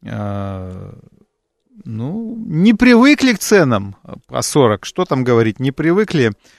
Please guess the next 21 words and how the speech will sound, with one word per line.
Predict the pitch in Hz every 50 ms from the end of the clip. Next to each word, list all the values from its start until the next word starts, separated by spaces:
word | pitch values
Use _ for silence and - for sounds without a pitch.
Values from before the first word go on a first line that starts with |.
| _ _ _ _
э, | - 113 113
к | 110 -
ценам, | - - 170 156 143 131 117 107 101 92 92 _ _ -
э, | 117 110 104 104 104 101 101 98 98 98 98 98 98 98 101 101 - 98 - -
вот | 110 107 107 _ -
таким, | - 131 - - 170 147 131
которые | - - 131 - - 131 120 117
мы | 117 123 117
сейчас | - 139 - - 139 117 - - - _ _ _ _ _ _ _ _ _ _ _ _ _
наблюдаем | - 156 156 160 170 151 170 175 170 160 170 156 151 139 135 135
на | 139 135 135
биржах | 131 175 247 277 233 190 175 - -
и | 165
на | 156 156 160
рынках, | 185 233 262 254 - - 170 143 - - - - - - -
э, | - 143 135 127 135 135 131 135 - -
а | - 131 151 175 202 _ _ _ _ _ -
придётся | 190 226 240 285 262 - - 240
привыкать. | 214 226 233 240 247 220 - 220 127 117 - -
Но | 156 165 185 185
самое | - - 247 262 262 269 254 233 208 190 180 160 143 127